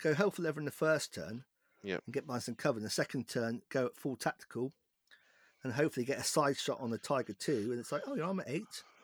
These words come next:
Speaker 2: Yeah,
Speaker 1: That's
Speaker 2: well, the,
Speaker 1: nice.
Speaker 2: well, the cross-country dash is, what, twenty-four?
Speaker 1: Twenty-four, yeah.
Speaker 2: It's bonkers. Yeah, I, I think, do you think you'll, you'll find that you're either moving or shooting, but not both?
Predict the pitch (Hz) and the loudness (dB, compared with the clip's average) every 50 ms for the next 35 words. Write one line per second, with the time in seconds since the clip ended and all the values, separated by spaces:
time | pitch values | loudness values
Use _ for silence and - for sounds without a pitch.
0 | - - - - - 131 123 113 101 - - - 117 120 - 175 - - - - | -20 -20 -20 -14 -8 -8 -6 -6 -6 -10 -12 -6 -4 -2 -2 -2 -4 -6 -10 -12
1 | _ _ _ _ - 127 123 - - 165 - - - 131 101 - - - 143 147 | _ _ _ _ -6 -6 -6 0 0 -2 -2 0 -2 -2 -2 -2 -6 -4 -4 -4
2 | 143 - - 92 87 - - - - _ _ _ _ - 107 92 - - - _ | -4 -4 -6 -8 -8 -8 -10 -16 -20 _ _ _ _ -6 -4 -4 -4 -6 -12 _
3 | - _ _ _ _ _ _ - - - - 110 113 104 - - 60 65 82 98 | -20 _ _ _ _ _ _ -12 -8 -4 -4 -2 -2 -2 -6 -6 -6 -4 -6 -6
4 | - - _ _ _ _ _ _ _ _ _ _ - _ _ _ _ _ _ _ | -8 -12 _ _ _ _ _ _ _ _ _ _ -20 _ _ _ _ _ _ _
5 | _ _ - 156 131 - - 120 101 95 101 104 - _ _ _ - - - - | _ _ -6 -6 -6 -2 0 0 0 0 -2 -4 -6 _ _ _ -18 -16 -2 -2
6 | 113 123 135 131 - 76 73 76 - - - - 110 113 107 92 80 - 104 107 | -2 -2 -2 -6 -8 -8 -10 -10 -10 -14 -6 -2 2 6 6 6 6 6 6 4
7 | - - 113 - 131 135 - - _ - - - - - - - - _ _ _ | 4 4 2 0 -2 -6 -6 -8 _ -20 -20 -20 -20 -20 -20 -20 -20 _ _ _
8 | _ _ _ - - 139 135 - 147 135 131 131 127 - 131 131 - - 135 131 | _ _ _ -4 -2 -2 0 0 2 4 2 2 2 2 -2 -2 0 4 4 4
9 | 127 127 117 92 104 120 117 120 123 123 120 113 113 120 123 123 113 120 120 117 | 4 4 2 2 4 6 8 8 8 6 6 2 0 2 0 0 0 0 -2 -2
10 | 104 - - 113 113 107 - - 113 104 - - 101 98 101 90 92 98 73 - | -2 0 2 2 2 0 0 -4 -4 -6 -6 -8 -6 -4 -4 -2 0 -2 0 2
11 | 110 98 76 76 - - | 2 2 2 0 -6 -18